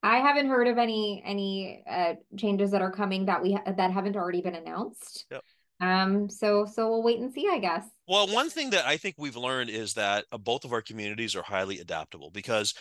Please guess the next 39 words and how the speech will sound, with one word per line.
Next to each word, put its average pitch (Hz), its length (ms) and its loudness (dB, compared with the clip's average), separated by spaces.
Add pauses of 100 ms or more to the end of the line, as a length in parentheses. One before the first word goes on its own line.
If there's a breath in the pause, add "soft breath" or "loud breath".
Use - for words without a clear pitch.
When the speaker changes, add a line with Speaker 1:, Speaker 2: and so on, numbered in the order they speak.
(200 loud breath)
Speaker 2:
if 113 140 -6
we've 135 160 0
been 170 140 0
able 151 240 2
to 113 80 -4
put 113 240 0
up 113 180 -2
with 110 100 -10
this 101 140 -6
stuff - 320 -4
in 101 60 -14
twenty 107 240 -10
twenty-three, 101 600 -10
I 87 60 -18
think 95 220 -18
we're 95 80 -16
gonna 90 160 -16
be 87 140 -14
okay 82 280 -14
moving 78 220 -20
forward. 78 300 -20 (600)
Speaker 1:
Exactly. 170 680 -4 (300)
Speaker 2:
Yeah. 76 140 -16 (100)
Speaker 1:
Yeah, 180 280 -2
Speaker 2:
Gr-, 180 60 -2
Speaker 1:
we'll 196 100 2
Speaker 2:
gr- 208 80 2
Speaker 1:
definitely 220 400 2
adapt. 175 400 0 (260)
Uh, 165 300 0
I, 175 200 -2
I 170 120 -2
gue-, 180 180 0
I 180 120 2
would 180 120 2
just 180 220 -4
say, 170 160 -2
you 165 160 -8
know, 165 200 -10